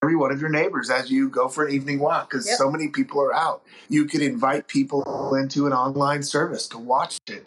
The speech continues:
Speaker 1: These are some of the things that we've had opportunities to do. Uh, we're better friends with our neighbors than we've ever been. It, it really feels like we're going back
Speaker 2: That's
Speaker 1: to,
Speaker 2: awesome.
Speaker 1: uh,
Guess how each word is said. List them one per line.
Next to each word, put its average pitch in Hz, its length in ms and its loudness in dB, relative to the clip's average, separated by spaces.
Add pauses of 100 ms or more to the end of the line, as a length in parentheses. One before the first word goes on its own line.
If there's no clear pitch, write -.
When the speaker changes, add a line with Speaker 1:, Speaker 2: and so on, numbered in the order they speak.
(120)
Speaker 1:
These 170 240 2 (260)
are 202 60 4
some 165 180 0
of 156 100 2
the 139 120 0
things 151 320 0
that 120 320 -2 (180)
we've 143 220 2
had 143 160 2
opportunities 139 580 -2
to 127 100 -4
do. 143 380 0 (380)
Uh, 135 280 2
we're 160 120 -2
better 180 300 0
friends 170 260 -2
with 170 120 -2
our 147 120 0
neighbors 147 460 -2
than 135 100 -2
we've 147 260 0
ever 143 300 2
been. 131 320 0
It, 120 180 -8
it 139 220 0
really 151 300 2
feels 143 340 0
like - 180 -2
we're 131 120 -12
going 131 260 -4
back 131 300 0
Speaker 2:
That's 139 120 -6
Speaker 1:
to, 127 60 2
Speaker 2:
awesome. 123 160 2
Speaker 1:
uh, 120 120 0